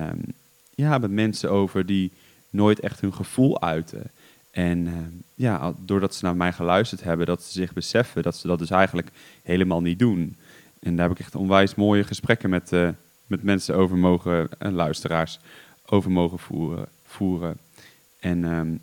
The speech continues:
ja, ik heb Robin ook kort gesproken. Ehm, of eigenlijk elke dag heb ik <laughs> Robin gesproken. Eh, en wat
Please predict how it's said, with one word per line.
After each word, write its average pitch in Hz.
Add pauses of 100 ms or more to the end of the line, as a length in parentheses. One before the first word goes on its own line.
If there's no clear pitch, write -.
(100)
ja, 107
ik 101
heb 95
Robin 101
ook 113
kort 113
gesproken. 101 (440)
Ehm, 87
of 87
eigenlijk 80
elke 85
dag 80
heb 85
ik 78
<laughs> -
Robin -
gesproken. - (600)
Eh, 92
en 101
wat 107